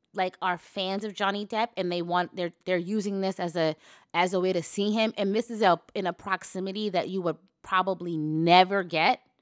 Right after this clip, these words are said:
right? 'Cause the courtroom is not that big, you know? So, like,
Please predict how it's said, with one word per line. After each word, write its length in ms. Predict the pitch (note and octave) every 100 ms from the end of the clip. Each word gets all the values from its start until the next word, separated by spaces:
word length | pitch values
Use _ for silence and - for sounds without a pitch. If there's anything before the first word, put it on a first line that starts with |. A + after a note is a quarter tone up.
| _ _ _ _
right? 260 | E3 F#3 G3
'Cause 140 | A3
the 80 | F#3
courtroom 420 | - A3+ G#3 G#3+ G3
is 160 | E3
not 180 | F3+ F3
that 220 | D#3 E3
big, 380 | E3 D#3+ G3+ G#3+ _ _ _
you 160 | F3 F#3+
know? 320 | F#3 E3+ E3
So, 240 | C#3+ F#3+ F3+
like, 420 | E3 D3+ -